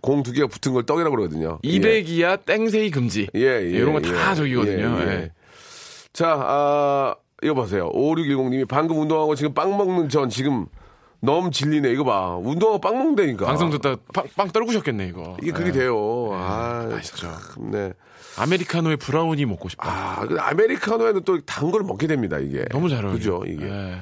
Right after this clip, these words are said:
Speaker 1: 아메리카노만 먹어도 약간 커-, 그냥 커피만 마셔도 좀 공복감이 좀 덜하거든요.
Speaker 2: 예. 저도 입맛이 유치해서 아메리카노 반 잔쯤 먹으면 와플 같은 거 생각나요.
Speaker 1: 그쵸.
Speaker 2: 같이 먹고 싶어.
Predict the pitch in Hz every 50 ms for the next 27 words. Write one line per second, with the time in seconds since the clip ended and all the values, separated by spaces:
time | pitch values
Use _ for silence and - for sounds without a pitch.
0 | 92 - - 135 160 190 220 226 226 220 - 190 220 214 220 214 220 208 170 156
1 | 151 147 165 170 208 202 170 147 151 165 160 - 220 220 214 190 160 - - _
2 | _ _ - _ _ _ _ _ _ - - - - 196 202 214 - - - 190
3 | 247 262 277 240 208 175 151 175 170 170 165 156 156 131 - - - - 147 160
4 | 175 185 170 - 175 170 170 160 139 117 120 127 139 147 139 127 98 87 90 87
5 | 80 82 101 98 98 90 87 82 87 - _ _ _ _ _ _ _ _ _ _
6 | - - - 151 156 143 131 131 156 170 165 151 135 120 107 - 151 139 127 139
7 | 131 101 120 147 143 139 147 135 - - 120 139 185 208 175 208 196 170 180 165
8 | 143 123 117 127 113 95 101 117 - 160 160 135 123 - 110 107 95 127 127 110
9 | 92 78 - - - - 101 - - 92 80 76 - 180 170 208 226 208 - 160
10 | - - - - 107 101 101 104 98 90